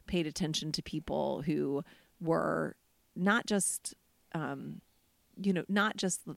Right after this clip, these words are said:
you know, I think we can look at sort of the Syrophoenician woman or the woman at the well and think, like,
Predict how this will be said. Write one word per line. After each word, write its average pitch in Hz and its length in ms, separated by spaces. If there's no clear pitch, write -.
you 185 120
know, 175 80
I 175 60
think 196 160
we 202 80
can 170 220
look 160 180
at - 120
sort 156 160
of 147 100
the 165 60
Syrophoenician 156 680
woman 170 360
or 151 60
the 147 80
woman 147 260
at 147 60
the 151 80
well 175 300
and 151 160
think, - 200
like, 123 200